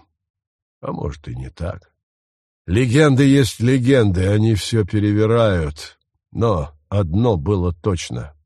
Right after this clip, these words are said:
как есть было. Тут уже не придумаешь, если своими глазами видел. Так вот, Прималь этот, Маруи, был большим человеком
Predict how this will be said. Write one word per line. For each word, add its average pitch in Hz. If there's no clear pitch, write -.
как 87
есть 82
было. 73
Тут 147
уже 117
не 110
придумаешь, 104
если 87
своими 87
глазами 85
видел. 80
Так 101
вот, 101
Прималь 139
этот, 117
Маруи, 110
был 127
большим 110
человеком 104